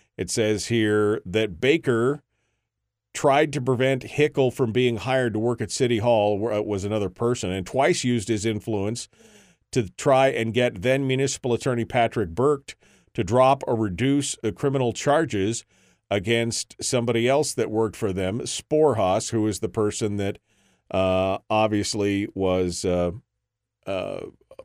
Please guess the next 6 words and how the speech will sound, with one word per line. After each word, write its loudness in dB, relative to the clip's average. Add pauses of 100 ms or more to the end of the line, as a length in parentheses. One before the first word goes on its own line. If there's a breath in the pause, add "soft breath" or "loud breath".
part 4
of -4
the -4
harassment, 0 (720)
uh, 0
suit. 0